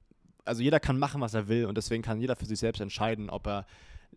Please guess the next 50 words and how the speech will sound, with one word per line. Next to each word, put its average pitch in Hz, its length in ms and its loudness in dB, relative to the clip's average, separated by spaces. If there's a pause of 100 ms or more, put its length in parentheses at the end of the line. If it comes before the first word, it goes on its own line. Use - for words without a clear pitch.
(160)
nicht 127 260 -2
lieber 117 180 4
doch 110 160 2
Football 160 380 4
spielen 131 300 -2
will, 127 240 4
weil 117 100 4
er 113 60 2
es - 100 -6
halt 113 160 -4
grad 110 200 -2
so 107 100 -2
enjoyt, 123 400 2
die 117 100 -16
Zeit 113 220 -2
kommt - 180 -8
nie 101 140 -4
wieder, 127 360 0 (520)
ähm, 107 520 2
oder 107 240 4
halt 101 400 2 (320)
sagt, 101 400 0
"Ey, 104 200 2
ich 104 140 0
muss - 400 -4
auch 101 220 2
an 98 360 -4 (120)
die - 60 -6
Karriere 101 440 0
nach 104 240 0
der 107 140 -4
Karriere 101 400 -4
denken." 92 460 -10 (680)
Und 110 320 0 (160)
man 147 240 2
weiß 185 240 4
ja 214 60 2
nicht, 151 140 2
vielleicht 139 360 4
wächst - 280 0
ja 151 60 10
auch 110 120 8
Football 131 380 4
in 131 60 4
den 127 80 4
nächsten 127 300 0
Jahren 117 160 2
so 131 160 0
krass, - 540 -2
dass - 300 0